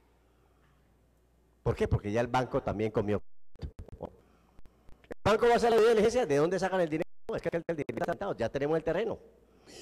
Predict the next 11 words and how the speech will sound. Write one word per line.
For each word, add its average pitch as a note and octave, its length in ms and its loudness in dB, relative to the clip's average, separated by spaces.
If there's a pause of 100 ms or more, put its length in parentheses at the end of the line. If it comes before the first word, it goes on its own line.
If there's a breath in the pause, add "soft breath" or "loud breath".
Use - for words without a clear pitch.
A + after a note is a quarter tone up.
Son A#3 300 4
los A#3 140 8
mismos C#4+ 380 4
clientes C#4 840 0 (480 loud breath)
quienes G3 280 4
se F3 80 4
van F#3+ 180 4
a B3 80 4
financiar, G#3 480 2
dinero D#3 340 2
lícito, B3+ 480 -2